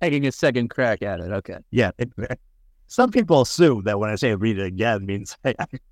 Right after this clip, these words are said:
Speaker 2: I finished the whole thing. That's never the case.
Speaker 1: You read the cover, the title cover.
Speaker 2: Yeah. Uh, I'm trying again. <laughs> Okay, it's very long
Speaker 1: Well,
Speaker 2: series.
Speaker 1: four, four,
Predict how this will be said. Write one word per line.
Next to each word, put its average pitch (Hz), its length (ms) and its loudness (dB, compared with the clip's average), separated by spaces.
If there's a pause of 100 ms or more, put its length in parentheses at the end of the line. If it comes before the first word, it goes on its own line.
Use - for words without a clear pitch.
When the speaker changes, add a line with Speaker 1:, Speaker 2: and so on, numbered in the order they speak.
Speaker 2:
I 104 60 -2
finished 107 380 -4
the 101 80 -4
whole 98 160 -6
thing. 98 360 -2 (300)
That's 147 140 -4
never 139 280 2
the 101 120 -8
case. - 500 -10 (160)
Speaker 1:
You 143 180 4
read 143 200 4
the 131 80 2
cover, 117 420 2
the 110 120 0
title 101 640 -2
cover. 101 360 -4
Speaker 2:
Yeah. 165 240 4 (220)
Uh, 117 180 -2
I'm 139 240 2
trying 135 560 0
again. 110 480 -4
<laughs> 113 280 -10
Okay, 143 280 0
it's 113 280 -8 (500)
very 127 300 2
long 139 320 2
Speaker 1:
Well, 127 140 -2
Speaker 2:
series. 120 260 -4
Speaker 1:
four, 160 180 4
four, 131 320 2